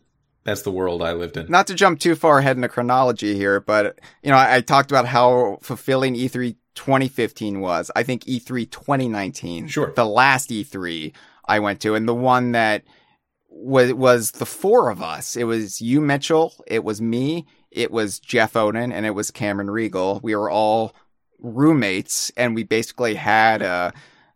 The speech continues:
Speaker 2: this sh-, shared experience, uh, like, a workspace. We were all, we were all doing our independent ventures, but then, you know, like, I'd be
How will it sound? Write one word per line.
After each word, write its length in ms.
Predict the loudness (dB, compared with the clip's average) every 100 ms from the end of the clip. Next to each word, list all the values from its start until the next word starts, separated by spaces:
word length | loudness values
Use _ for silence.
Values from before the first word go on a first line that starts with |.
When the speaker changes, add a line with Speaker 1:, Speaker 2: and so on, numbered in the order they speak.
| _
Speaker 2:
this 240 | -6 -2 -2
sh-, 320 | -4 -8 -8
shared 680 | -6 -4 0 2 4 2 0
experience, 1000 | -4 -8 -8 -4 -2 0 0 -2 -6 -6
uh, 280 | 0 2 2 2
like, 240 | -2 -2 -6
a 100 | -6
workspace. 960 | 0 0 0 -2 -4 -4 -4 -8 -10 -12 -18 _ _
We 200 | -6 0
were 100 | 2
all, 180 | 6 6
we 100 | 4
were 120 | 2
all 160 | 6 6
doing 320 | 8 4 6
our 160 | 6 6
independent 520 | 4 -2 0 -2 0
ventures, 520 | 0 0 0 0 0
but 240 | 0 -2 2
then, 220 | 0 0
you 120 | 0
know, 300 | 0 0 -2
like, 300 | -4 -6 -8 -20 -20 _ _ _ _
I'd 220 | 0 0
be 200 | 0 -6